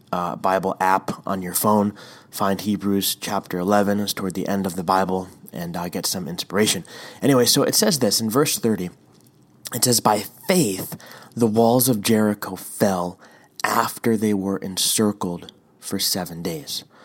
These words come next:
Now, in case you have no idea what that means, back in Old Testament times, uh, Joshua was,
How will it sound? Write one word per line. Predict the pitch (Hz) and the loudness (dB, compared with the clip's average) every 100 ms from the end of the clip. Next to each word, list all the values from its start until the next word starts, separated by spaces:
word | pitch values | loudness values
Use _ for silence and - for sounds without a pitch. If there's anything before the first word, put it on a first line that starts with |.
| - - - - | -20 -20 -12 0
Now, | 107 104 | 2 2
in | 113 | 0
case | 110 135 - | 2 0 2
you | 123 | 0
have | 104 | 2
no | 113 117 | 2 2
idea | 104 101 | 2 0
what | 95 | 0
that | 98 90 | -4 -6
means, | 90 90 | -6 -8
back | - 104 110 | -2 -2 -2
in | 104 - | -4 -2
Old | 104 123 | 0 0
Testament | - 104 - 98 92 - - | 0 -2 -2 -4 -6 -10 -8
times, | 101 90 82 - - - - _ - | -6 -6 -6 -8 -10 -20 -20 _ -6
uh, | 92 87 87 82 _ - | -4 -2 -4 -8 _ -4
Joshua | 110 110 110 - 87 87 - | 2 4 4 0 -4 -6 -6
was, | 92 95 87 82 | -4 -4 -4 -6